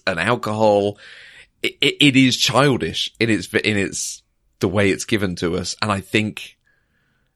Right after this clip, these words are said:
that makes it work really well in the way that Big doesn't. I can't remember that Big does anything. Big is just funny, like, "Oh, he's now drinking.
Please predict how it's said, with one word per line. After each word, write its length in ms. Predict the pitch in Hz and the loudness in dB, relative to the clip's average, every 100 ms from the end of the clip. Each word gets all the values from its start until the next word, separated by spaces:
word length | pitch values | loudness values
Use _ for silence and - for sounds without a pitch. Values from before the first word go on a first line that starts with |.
| _ - | _ -14
that 320 | 107 101 - | -4 -4 0
makes 300 | 110 - - | -2 -2 -4
it 80 | 82 | -2
work 320 | 104 113 - | 2 2 2
really 240 | 139 135 | 0 2
well 440 | 131 143 151 175 _ _ - | 2 2 2 -2 _ _ -2
in 140 | 120 | 0
the 40 | 113 | 4
way 180 | 123 | 4
that 180 | 107 95 | 2 0
Big 240 | 110 113 - | 0 0 0
doesn't. 400 | 110 160 175 - | 0 0 -6 -6
I 60 | - | -2
can't 220 | 123 113 | 0 0
remember 240 | 107 110 | 0 0
that 100 | 123 | 0
Big 140 | 147 135 | -2 0
does 140 | 147 | 2
anything. 260 | 151 147 110 | 2 0 2
Big 180 | 147 127 | 2 2
is 100 | 120 | 0
just 140 | 113 | 0
funny, 180 | 123 113 | 0 2
like, 240 | 113 117 - | 2 2 2
"Oh, 140 | 202 | 2
he's 120 | 139 113 | 2 2
now 140 | 117 | 2
drinking. 400 | 98 92 87 85 | 2 -4 -6 -12